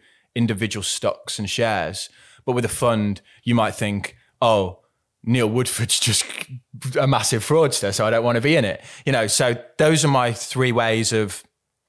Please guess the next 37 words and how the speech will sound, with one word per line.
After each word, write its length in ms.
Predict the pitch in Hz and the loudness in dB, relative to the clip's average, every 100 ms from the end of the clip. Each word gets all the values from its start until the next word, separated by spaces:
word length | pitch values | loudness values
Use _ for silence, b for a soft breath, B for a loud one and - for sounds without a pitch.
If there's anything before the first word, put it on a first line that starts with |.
| _ _ - | _ _ -6
deciding 720 | 127 - 113 110 110 107 110 | -2 2 2 2 0 -2 -2
whether 260 | 117 107 | 0 2
I 60 | 107 | 2
want 200 | 107 107 | 2 0
to 60 | 98 | 0
be 140 | 113 | 0
in 100 | 107 | 0
it 80 | 98 | -2
or 100 | 98 | -2
not. 340 | 107 92 - B B B B | 0 -2 -4 B B B B
The 80 | 131 | -2
thing 180 | 156 | 0
about 500 | 135 127 120 113 - _ _ _ _ _ - | 2 2 2 0 -6 _ _ _ _ _ 0
what 300 | 120 110 - | 2 2 0
Paul's 300 | 127 120 117 | 0 2 2
asking 360 | 107 - 110 | 0 -2 -2
is 220 | 104 98 | -2 -4
in 280 | - 113 110 | -6 -4 -2
relation 360 | 110 110 107 113 | 0 0 -2 -4
to 100 | - | -6
funds 520 | - 127 107 101 101 - | -4 -2 0 -2 -4 -6
or 160 | 110 | -4
index 380 | 123 117 104 - | -2 0 -2 -4
funds, 440 | 107 92 92 - - B B B | -6 -8 -8 -12 -14 B B B
the 80 | 120 | -4
strategy 380 | - 160 139 131 | 0 0 0 -2
shouldn't 280 | 143 123 | -2 -2
change 680 | - 123 123 110 107 - - _ _ _ _ _ | -2 0 0 -2 -4 -8 -14 _ _ _ _ _
which 260 | 113 127 123 | -8 -4 -2
way 140 | 110 | 0
the 80 | 104 | 0
wind's 220 | 110 110 | -2 -2
blowing. 440 | - 107 107 107 - b b b | -2 -2 -2 -4 -10 b b b
You 100 | 120 | -4
know, 140 | 104 | -2
so 180 | 98 131 | 0 0
if, 160 | 135 | 0